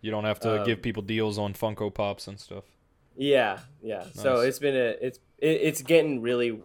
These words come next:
Speaker 2: uh, a lot worse here in Georgia with the covid stuff.
Speaker 1: Oh, that makes sense. Okay, well, good for you.
Speaker 2: Yeah, so, um, it's gotten to the point where, like, I don't feel safe. My, my girlfriend's roommate got, got, uh, covid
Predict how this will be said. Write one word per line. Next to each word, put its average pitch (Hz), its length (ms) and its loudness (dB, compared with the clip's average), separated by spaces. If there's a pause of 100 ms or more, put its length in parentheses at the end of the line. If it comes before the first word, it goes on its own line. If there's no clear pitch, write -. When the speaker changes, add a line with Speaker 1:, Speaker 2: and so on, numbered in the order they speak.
Speaker 2:
uh, 107 60 -2
a 101 260 -4
lot 107 280 -4
worse 110 260 -8
here 117 180 -8
in 117 80 -10
Georgia 120 380 0
with 110 140 -10
the 104 40 -20
covid 110 400 -10
stuff. 117 220 -10
Speaker 1:
Oh, 117 540 2
that 113 100 0
makes 107 240 -6
sense. 95 260 -10
Okay, 135 220 0
well, 120 100 2
good 120 200 -2
for 117 80 -6
you. 95 220 -6 (520)
Speaker 2:
Yeah, 117 460 -2
so, 120 340 2
um, 101 380 -4 (260)
it's 139 260 -4
gotten 113 340 2
to 120 120 -10
the 107 100 -12
point 107 320 -6
where, 101 300 -2 (640)
like, 110 320 -12 (960)
I 113 100 -4
don't 107 200 -4
feel 117 120 -4
safe. 113 200 -4
My, 113 260 0
my 104 460 -6
girlfriend's 104 440 -8
roommate 98 400 -8
got, 98 240 -10 (400)
got, 104 200 -6
uh, 92 160 -6
covid 104 400 -8